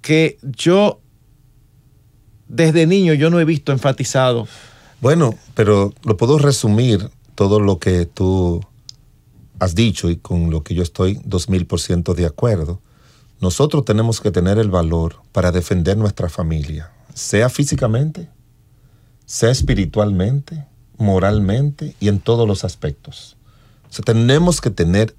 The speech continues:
Speaker 2: el valor para pararnos firmemente como hombres y defender nuestra familia, defender nuestra iglesia, defender nuestra fe,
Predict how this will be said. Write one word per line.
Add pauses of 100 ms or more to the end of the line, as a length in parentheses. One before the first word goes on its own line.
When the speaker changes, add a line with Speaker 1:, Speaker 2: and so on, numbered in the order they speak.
Speaker 2:
el
valor (580)
para
pararnos
firmemente
como
hombres (240)
y
defender
nuestra
familia, (420)
defender
nuestra
iglesia,
defender
nuestra
fe,